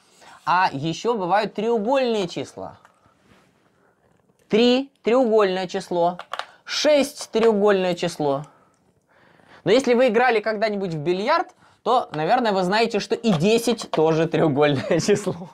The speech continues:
Да? Короче, товарищи, я что хочу вам сказать. Я такой экскурс сейчас вам в это, в древ-, в древнегреческую математику произвожу. А для чего?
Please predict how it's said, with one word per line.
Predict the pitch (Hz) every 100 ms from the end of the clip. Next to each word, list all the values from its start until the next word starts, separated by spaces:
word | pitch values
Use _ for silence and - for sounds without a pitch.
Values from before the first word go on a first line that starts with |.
| - 151 - - 269 -
Да? | 160 196 - - _ _ _ _ - 440 208 160 131 110 - - _ _ - - _
Короче, | - 226 196 - - _ _ _ _ _ _
товарищи, | 139 175 143 - - _ _
я | 143 208
что | 233 220
хочу | 196 - 143
вам | 135
сказать. | - 123 110
Я | 151 196
такой | 165 202 202
экскурс | 220 180 - 156
сейчас | - 156 -
вам | 151
в | 139
это, | 131 117
в | 127
древ-, | 156
в | 139
древнегреческую | 143 170 180 170 170 - -
математику | 170 170 233 320 302 180 143
произвожу. | 160 160 180 143 113
А | 165
для | 175 202
чего? | 220 180 107